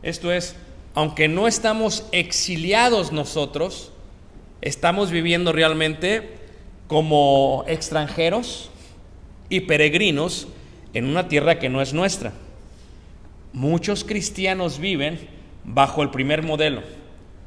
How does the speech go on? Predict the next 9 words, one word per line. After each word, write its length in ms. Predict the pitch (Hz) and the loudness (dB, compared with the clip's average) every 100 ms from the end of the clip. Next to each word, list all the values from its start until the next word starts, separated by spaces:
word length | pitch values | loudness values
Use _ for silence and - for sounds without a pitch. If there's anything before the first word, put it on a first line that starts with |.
| - - - - | -20 -20 -20 -16
Se 220 | - 131 | -6 -4
sujetan 640 | 131 147 - 185 185 190 | -2 -2 0 2 2 2
a 80 | 190 | 2
las 140 | 165 151 | 2 2
restricciones 880 | 143 135 139 120 - 165 185 180 - | -2 -6 -8 -8 -4 -2 -2 -4 -4
que 120 | 139 | -6
pone 280 | 143 165 180 | -4 -4 -4
el 100 | 196 | -4
mundo, 580 | 196 165 165 214 - | -4 -2 -4 -4 -8